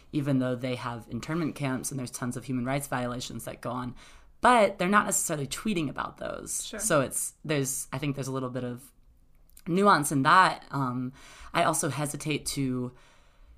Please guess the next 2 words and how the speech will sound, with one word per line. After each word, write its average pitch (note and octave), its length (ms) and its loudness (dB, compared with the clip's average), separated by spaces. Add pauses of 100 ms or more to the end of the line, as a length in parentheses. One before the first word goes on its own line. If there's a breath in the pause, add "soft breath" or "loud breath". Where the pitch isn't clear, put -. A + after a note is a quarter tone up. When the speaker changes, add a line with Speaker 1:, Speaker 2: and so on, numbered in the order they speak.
(580 soft breath)
Speaker 1:
condemn, D3+ 960 4 (640)
um, C3 560 4